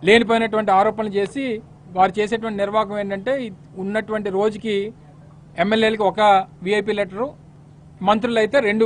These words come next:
విఐపి లెటర్స్, అంటే పన్నెండు మంది వరకు వారు సిఫార్సు చేయొచ్చు, పన్నెండు మందికి దర్శనం కల్పించేటువంటి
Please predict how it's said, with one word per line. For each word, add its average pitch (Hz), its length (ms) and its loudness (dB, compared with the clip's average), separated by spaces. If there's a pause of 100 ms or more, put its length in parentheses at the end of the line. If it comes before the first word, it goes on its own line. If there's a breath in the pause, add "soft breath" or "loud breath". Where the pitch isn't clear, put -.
విఐపి 202 240 0
లెటర్స్, 180 400 -8 (640)
అంటే 185 120 -4 (100)
పన్నెండు 208 340 0
మంది 220 140 2
వరకు 226 360 0 (920)
వారు 196 240 4
సిఫార్సు 208 340 0
చేయొచ్చు, 208 440 -6
పన్నెండు 220 300 -4
మందికి 226 280 -8
దర్శనం 208 240 -6
కల్పించేటువంటి 180 560 -10